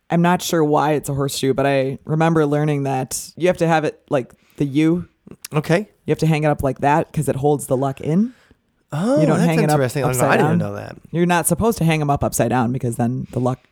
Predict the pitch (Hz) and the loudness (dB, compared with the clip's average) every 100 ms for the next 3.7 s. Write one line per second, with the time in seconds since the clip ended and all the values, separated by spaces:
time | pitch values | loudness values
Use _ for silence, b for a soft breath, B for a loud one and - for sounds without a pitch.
0 | _ _ _ _ - 120 117 110 - - | _ _ _ _ -4 -2 -2 -2 -4 -6
1 | - - b b b b 160 151 160 185 | -10 -12 b b b b -2 0 2 2
2 | 240 185 131 131 - 110 107 117 - 113 | 2 0 0 -2 -2 -4 -4 -8 -10 -10
3 | _ - 127 120 131 101 | _ -12 -10 -8 -8 -10